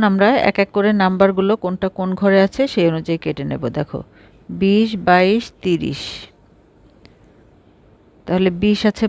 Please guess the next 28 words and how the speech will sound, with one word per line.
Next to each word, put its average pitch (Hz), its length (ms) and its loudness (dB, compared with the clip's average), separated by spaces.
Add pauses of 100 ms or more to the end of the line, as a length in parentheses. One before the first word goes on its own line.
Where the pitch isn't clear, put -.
প্রথমটায়, 196 580 0 (560)
বাইশও 175 500 0
এখানে, 185 320 -4 (1120)
আর 160 100 4 (120)
ত্রিশ 196 260 0 (100)
আছে 190 220 -4
দেখো 185 160 2 (100)
এই 151 140 0
ঘরে, 139 180 0 (400)
ঠিক 233 120 -6
আছে? - 260 -4 (800)
এই 170 100 -2
যে 180 120 0
এখানে 180 200 -2 (120)
তিরিশ 196 220 0 (120)
থেকে 208 160 2 (100)
চৌত্রিশ, 160 400 -2 (140)
তিরিশ, 190 260 -2 (140)
একত্রিশ, 196 320 -2 (120)
বত্রিশ, 190 320 -4 (260)
তেত্রিশ, 190 380 -2 (100)
চৌত্রিশ 156 340 -4 (100)
এখানে 165 200 -2 (120)
আছে, - 180 -12
এর 151 140 -2
মধ্যে - 300 -8
আছে। - 180 -12 (3500)
এইভাবে 196 420 0